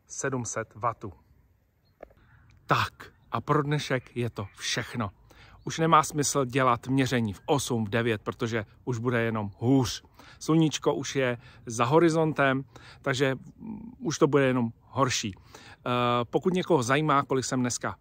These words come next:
vyrobil nebo kolik vyrobila moje fotovoltaika, tak to bylo zhruba čtyřicet dva kilowatthodin. Kdyby bylo celý den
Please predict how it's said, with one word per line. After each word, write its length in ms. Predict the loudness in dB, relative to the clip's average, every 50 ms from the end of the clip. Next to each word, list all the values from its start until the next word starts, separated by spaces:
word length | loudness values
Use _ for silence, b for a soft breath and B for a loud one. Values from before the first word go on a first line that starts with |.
| _ -4
vyrobil 400 | -2 0 2 2 2 2 2 2
nebo 180 | 2 -2 -4 -6 -8 _
kolik 260 | 2 2 2 4 2
vyrobila 340 | 2 0 0 2 2 2 2
moje 180 | 0 -2 -4
fotovoltaika, 760 | -4 -6 -4 -2 -2 -2 -2 -2 -2 -4 -6 -6 -6 -8 -10 -10 -14 B B B B B B B
tak 180 | -6 -6 -6 -2
to 120 | -2 -2
bylo 200 | 0 0 0 0
zhruba 400 | -2 -2 -2 -2 0 0 -2 -4 -8 _
čtyřicet 480 | -12 -8 -4 0 0 0 0 -2 -4 -2
dva 180 | -2 -4 -6 -6 _ -20 _
kilowatthodin. 640 | 4 6 6 6 6 4 2 0 -2 -2 -4 -8 -8 -12 B B B B B B B B B
Kdyby 420 | -12 -4 0 0 4 8 8 8
bylo 260 | 8 8 4 4 4 2
celý 360 | 2 0 2 2 2 2 0
den 220 | -4 -4 -6 -8